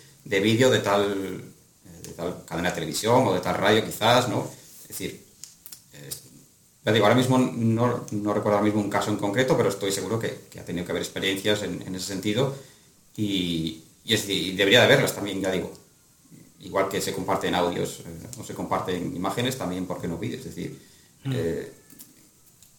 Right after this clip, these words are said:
Speaker 1: la misma riqueza, es decir, aporta la misma riqueza que, que, o sea, un vídeo aporta esa misma riqueza a un artículo que un audio, un, un, una fotografía, ¿no? Es decir,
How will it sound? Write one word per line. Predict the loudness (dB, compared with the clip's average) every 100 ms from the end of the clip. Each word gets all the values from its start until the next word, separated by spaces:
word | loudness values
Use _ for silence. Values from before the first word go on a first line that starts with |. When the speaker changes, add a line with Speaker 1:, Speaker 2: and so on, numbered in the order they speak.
| _
Speaker 1:
la | 0
misma | 4 6
riqueza, | 6 6 6 8 8 8 6
es |
decir, | 0 0 0
aporta | -2 -2 2
la | 2
misma | 4 2
riqueza | 0 -2 -2 -2
que, | 0 -2 -2 -4 -6 -12 -20 _ _ _ _
que, | -6 -6 -6 -12 -12
o | -4
sea, | 0
un | 4
vídeo | 6 6
aporta | 4 0
esa | 0
misma | 0 0 -2
riqueza | 0 -2 0
a |
un | 0 0
artículo | 0 -2 -2
que | -2
un | 0
audio, | 0 0 -2
un, | -6 -10 -14 -20 -14
un, | -12 -12
una | -12
fotografía, | -10 -6 -4 0 2
¿no? | 2
Es |
decir, | 0 -4 -8